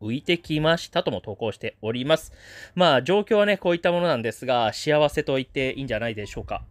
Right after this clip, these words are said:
そしてですね、皆さん、トップガン、トム・クルーズのものですが、その続編がものすごく面白くて、世間的に話題になっている、いたということはご存知でしょうか。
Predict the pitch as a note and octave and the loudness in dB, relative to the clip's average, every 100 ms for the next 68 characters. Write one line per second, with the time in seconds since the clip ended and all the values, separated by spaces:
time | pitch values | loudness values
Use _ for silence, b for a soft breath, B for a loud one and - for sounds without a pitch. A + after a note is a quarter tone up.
0 | _ _ - _ _ _ _ _ _ _ | _ _ -20 _ _ _ _ _ _ _
1 | _ - F#3 - G3+ - B2 G#2+ D3+ D#3+ | _ 2 2 4 2 2 -2 0 -2 -2
2 | C3 G#2 G2+ D3+ C#3 F3 D3+ G2+ - E3 | -2 -2 -4 -6 -2 2 2 2 -2 -2
3 | F3 F3+ E3+ D3 A2+ A2 A2+ A2 - A#2+ | 0 0 2 0 -2 -4 -4 -6 -2 0
4 | A2 - D3+ C#3+ D3+ D3 F#3 G3 F#3+ F3 | 0 0 -2 0 0 0 2 2 2 2
5 | D#3+ G#3 A#3 A#3+ D3 D#3 F3+ F#3+ F#3 - | 0 0 -2 2 2 2 0 -2 -4 -4
6 | A2+ G2+ - D#3 F3 E3+ E3+ C#3 E3+ F#3+ | -2 -2 -2 -4 -4 -4 2 2 4 2
7 | F#3+ G3 - B2+ - A2+ A#2+ - C#3 F3+ | 2 0 -2 -10 -6 -6 -8 -6 -2 -2
8 | A#2 A2 B2+ B2 A2 A2+ B2 C3 G#2 G2+ | 0 -4 -2 0 2 2 0 0 -2 -4
9 | G#2+ - A#2+ - | -4 -2 -2 -2